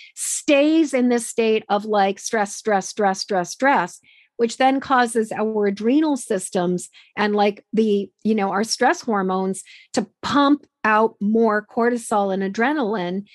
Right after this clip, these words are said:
which then gets us in this state of just, like, this, this tape loop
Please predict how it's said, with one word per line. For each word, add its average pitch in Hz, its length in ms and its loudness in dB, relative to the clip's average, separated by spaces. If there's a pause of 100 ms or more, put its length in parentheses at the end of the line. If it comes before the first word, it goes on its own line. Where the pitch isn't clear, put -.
(280)
which 240 220 4
then 247 320 2
gets 254 200 0
us 233 180 -2
in 214 180 0
this 214 180 -4
state 214 280 0
of 202 140 -2
just, 202 240 -4
like, 196 240 0
this, 180 340 -2
this 196 260 -2
tape - 420 -2
loop 175 280 -2